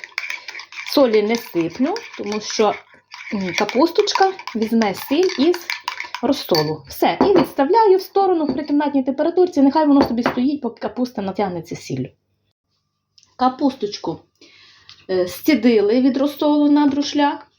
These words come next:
І тепер її ріжемо такими шматочками, як вам подобається, щоб уже його, її їсти. Ріжемо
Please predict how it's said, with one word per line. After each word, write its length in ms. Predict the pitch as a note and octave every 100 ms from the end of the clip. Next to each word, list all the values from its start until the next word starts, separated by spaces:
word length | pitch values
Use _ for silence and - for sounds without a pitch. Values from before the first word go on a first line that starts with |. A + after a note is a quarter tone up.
| -
І 100 | C4+
тепер 440 | B3+ A#3 B3+ D4
її 400 | E4+ C4 A#3 A3
ріжемо 480 | A3+ C#4+ G3+ G3 F3
такими 420 | E3+ A3+ D4+ C4+
шматочками, 840 | A#3 - A3+ E4 A4+ - D#4+ B3 A#3+
як 200 | B3+ A3
вам 220 | C#4+ D4
подобається, 680 | C4+ C#4+ E4 E4 E4+ E4+
щоб 300 | C#4 - B3+
уже 400 | A#3 G#3 A3 B3+
його, 180 | B3+ G#3+ - G#3+
її 360 | A3 G#3+ A3+
їсти. 400 | F3+ D3 - - - _ - - - _
Ріжемо 600 | A#3+ A#3 G#3+ B3+ C4+ E4